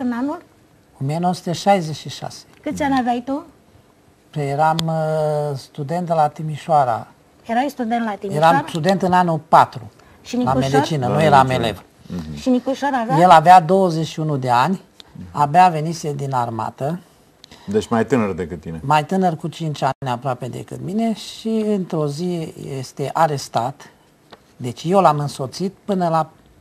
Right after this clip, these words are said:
Speaker 2: miliție, a fost chemat să dea o declarație.
Speaker 3: Mhm.
Speaker 2: Uh, pe drum am întrebat, uh, capitanul care îl însoțea,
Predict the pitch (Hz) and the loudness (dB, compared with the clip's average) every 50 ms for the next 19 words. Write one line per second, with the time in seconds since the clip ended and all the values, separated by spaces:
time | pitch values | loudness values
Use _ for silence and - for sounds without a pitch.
0 | _ _ - 127 113 110 131 139 - - 202 202 196 196 156 - - - - - | _ _ -12 -10 -8 -8 -8 -8 -6 -6 -4 -4 -4 -6 -6 -10 -12 -16 -12 -8
1 | 160 156 180 185 - 180 160 185 180 170 156 165 151 - 165 156 156 143 120 110 | -4 -2 -2 -2 -4 -4 -4 -2 -2 -2 -2 -4 -6 -2 0 0 0 0 0 -2
2 | - - - - 127 - - - - - - - 92 87 82 90 - - - - | -6 -10 -16 -16 -16 -18 -20 -20 -20 -20 -20 -18 -16 -16 -16 -18 -18 -18 -14 -10
3 | 175 147 143 139 139 135 127 - - 175 160 147 190 190 196 190 185 190 185 175 | -6 -6 -4 -4 -4 -4 -6 -4 -4 -4 -2 -2 0 0 2 2 2 0 -2 -2
4 | 185 175 175 196 190 165 - - 165 151 143 - - 156 - 160 143 - 160 151 | -2 0 2 2 2 2 0 -2 -4 -4 -2 -2 -4 -6 -6 -4 -2 0 0 0
5 | 139 131 - 139 127 127 123 127 131 127 120 - 135 123 - 190 196 190 | 0 -2 -2 -2 -2 -2 -4 -6 -8 -10 -10 -12 -12 -10 -6 -4 -4 -4